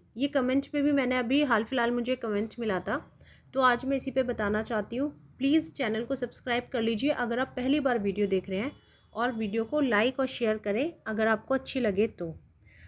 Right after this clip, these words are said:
तो दोस्तों, मैं आपसे ये कहना चाहती हूँ, बहुत सारी प्रॉब्लम्स हैं, सभी की लाइफ में कोई ना कोई एक प्रॉब्लम तो नहीं होती,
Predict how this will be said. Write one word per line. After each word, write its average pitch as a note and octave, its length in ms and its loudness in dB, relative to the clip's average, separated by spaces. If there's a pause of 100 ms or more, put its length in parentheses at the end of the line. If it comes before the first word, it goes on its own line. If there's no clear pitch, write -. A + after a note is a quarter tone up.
(140)
तो C4 60 -4
दोस्तों, B3+ 440 0 (120)
मैं A#3 200 -2
आपसे C4+ 440 2
ये B3+ 80 4
कहना B3 280 0
चाहती A3 340 0
हूँ, D4+ 340 -2
बहुत A3+ 300 2
सारी D#4+ 200 4
प्रॉब्लम्स A#3 560 0
हैं, F#3 120 -2
सभी B3+ 260 -2
की C#4 120 -2
लाइफ B3 240 2
में C#4 100 0
कोई C4+ 200 2
ना C4 100 2
कोई C4+ 200 0
एक C4 360 0
प्रॉब्लम C#4 380 2
तो D#4+ 100 0
नहीं D4+ 160 2
होती, G3 400 -2